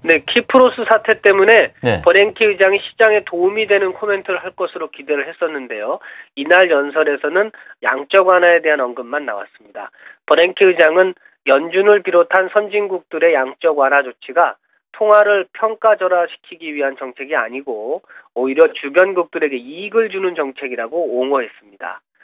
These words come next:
Speaker 1: 그는 연준의 양적 완화는 달러화를 평가절하시켜서 주변 국가들에게 피해를 주는 이른바 근린 궁핍화 정책이 아니라 오히려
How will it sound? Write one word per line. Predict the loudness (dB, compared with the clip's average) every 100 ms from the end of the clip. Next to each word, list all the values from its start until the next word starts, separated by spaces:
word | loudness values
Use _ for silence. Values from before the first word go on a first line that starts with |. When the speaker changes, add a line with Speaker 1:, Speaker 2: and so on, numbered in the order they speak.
| _ _ _
Speaker 1:
그는 | 2 4 4 0 _ -20 -10 0
연준의 | 0 2 4 6
양적 | 6 2 2 4 4
완화는 | 4 4 4 2 0
달러화를 | 0 4 6 6 4
평가절하시켜서 | 0 -2 2 2 2 -2 -4 -12 -4 -2 -2 -6
주변 | -14 -2 -2 -2
국가들에게 | -10 -4 -2 -2 -8 -8
피해를 | -8 -2 0 -2
주는 | -6 -16 -16 -18
이른바 | -14 -12 -6 -6
근린 | -6 -8 -6 -8
궁핍화 | -8 -12 -12 -18 -4 -2
정책이 | -2 -6 -8 -2
아니라 | -2 2 0 2 -4 _ _ _ _
오히려 | -2 -2 2 4 4 2